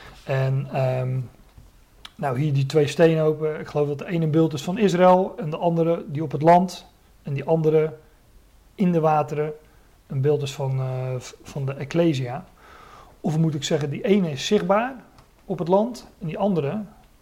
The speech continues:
die werd toch weer verborgen. Want die wateren, dat hebben we nog, eh,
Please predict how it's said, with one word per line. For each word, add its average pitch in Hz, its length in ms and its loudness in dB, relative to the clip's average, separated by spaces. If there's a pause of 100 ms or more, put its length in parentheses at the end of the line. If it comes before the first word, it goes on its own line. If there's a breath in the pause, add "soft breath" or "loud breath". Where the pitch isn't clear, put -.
(480)
die 160 160 -8
werd 117 140 -6
toch 135 120 -10
weer 143 160 -6
verborgen. 151 440 0
Want 127 180 -6
die 143 120 -2
wateren, 160 600 4
dat 135 180 -6
hebben 135 220 -4
we 135 140 -2
nog, 135 280 -4
eh, 127 360 -4